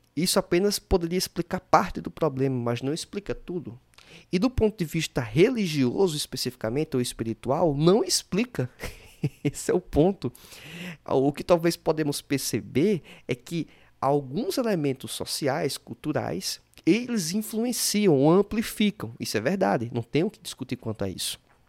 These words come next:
Inclusive, a nossa lição bíblica, a gente vai, em vários momentos, bater de frente quanto a problemas que a sociedade está passando hoje.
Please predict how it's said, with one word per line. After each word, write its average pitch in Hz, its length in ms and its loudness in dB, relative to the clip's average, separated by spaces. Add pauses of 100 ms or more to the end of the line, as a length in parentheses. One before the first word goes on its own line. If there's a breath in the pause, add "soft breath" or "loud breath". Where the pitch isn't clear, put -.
(600)
Inclusive, 131 400 0
a - 20 2
nossa 120 220 0
lição 117 260 -2
bíblica, 165 380 -4
a - 20 2
gente 127 180 -2
vai, 117 200 0
em 117 220 -6
vários 185 280 2
momentos, 139 540 0 (420 loud breath)
bater 117 340 0
de 160 100 0
frente 139 480 0
quanto 139 420 4
a - 20 4
problemas 147 480 0
que - 140 -8
a - 20 -4
sociedade 139 360 -2
está - 120 -6
passando 151 340 -4
hoje. 190 380 0